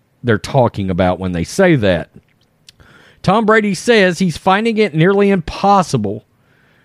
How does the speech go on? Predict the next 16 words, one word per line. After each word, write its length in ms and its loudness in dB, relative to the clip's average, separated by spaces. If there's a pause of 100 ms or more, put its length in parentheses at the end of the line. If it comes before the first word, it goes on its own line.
(140)
to 120 0
focus 560 0
on 200 0
his 200 2
personal 540 -2
life 400 0 (420)
half 320 0
of 160 0
the 100 2
year. 360 2
That's 200 -4
probably 300 0
why 160 4
you're 140 0
getting 220 -4
divorced. 580 2